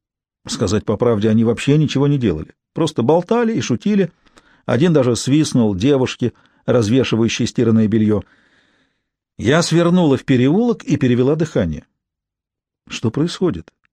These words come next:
Я сбежала из дворца около недели назад. К этому времени уже должны были поднять тревогу. Я была уверена, что Дарклинг отправит всадников в каждый полк каждого города.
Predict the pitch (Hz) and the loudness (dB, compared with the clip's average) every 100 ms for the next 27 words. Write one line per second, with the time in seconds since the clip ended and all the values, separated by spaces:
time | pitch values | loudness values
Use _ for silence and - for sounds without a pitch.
0 | _ _ _ _ _ _ _ _ _ - | _ _ _ _ _ _ _ _ _ -6
1 | 104 95 117 131 156 151 113 107 123 - | -4 -2 0 0 0 0 -2 0 -2 0
2 | 151 160 123 - 123 139 165 214 139 107 | -2 0 -2 0 0 2 2 2 2 0
3 | 92 76 - _ _ _ _ _ _ _ | -4 -8 -18 _ _ _ _ _ _ _
4 | 127 143 160 147 190 190 170 165 131 160 | -2 2 0 2 2 2 0 -2 -2 0
5 | 170 170 127 190 190 160 - 131 110 143 | 2 0 2 0 2 0 0 0 2 0
6 | 160 - 180 180 110 90 - _ _ _ | 0 -2 0 0 0 -2 -8 _ _ _
7 | _ _ _ _ 113 123 151 175 220 208 | _ _ _ _ 0 2 2 4 2 4
8 | 180 120 107 - 131 110 170 180 165 160 | 2 2 0 0 0 2 2 2 0 0
9 | - - 127 139 151 139 - 151 147 139 | -2 -4 -2 0 0 -2 -2 0 0 -2
10 | 151 - 151 160 147 151 - 170 156 - | -4 -2 0 0 0 -2 -2 0 -2 -2
11 | 151 143 160 165 175 120 80 | -2 0 0 0 0 0 -4